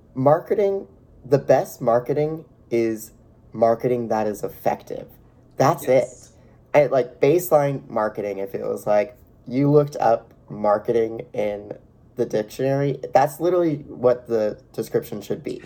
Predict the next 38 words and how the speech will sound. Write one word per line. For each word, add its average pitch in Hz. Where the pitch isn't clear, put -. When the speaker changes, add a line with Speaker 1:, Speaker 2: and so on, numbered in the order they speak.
Speaker 1:
<laughs> 147
Like, 143
Speaker 2:
<laughs> -
Speaker 1:
it 151
shouldn't 143
be, 143
like, 120
exposing 160
your 143
business. 123
It's -
literally 151
should 143
be, 117
marketing 139
is, 123
the 123
only 131
effective 127
marketing 107
is 101
Speaker 2:
Effective -
Speaker 1:
like, -
Speaker 2:
marketing. -
<laughs> -
Speaker 1:
effective 127
marketing. -
Speaker 2:
<laughs> -
Yeah. 123
Speaker 1:
And 156
so 147
it 160
is 156
that 156
engagement. 135
So 160
literally 147
if, -